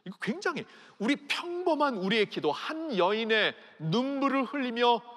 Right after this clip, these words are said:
하나님 앞에 올려드리는 기도,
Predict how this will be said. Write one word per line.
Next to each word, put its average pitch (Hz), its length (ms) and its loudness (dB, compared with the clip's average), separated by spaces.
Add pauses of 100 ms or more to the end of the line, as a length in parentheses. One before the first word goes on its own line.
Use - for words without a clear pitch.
(140)
하나님 214 360 0
앞에 190 260 0
올려드리는 185 920 0
기도, 127 640 -2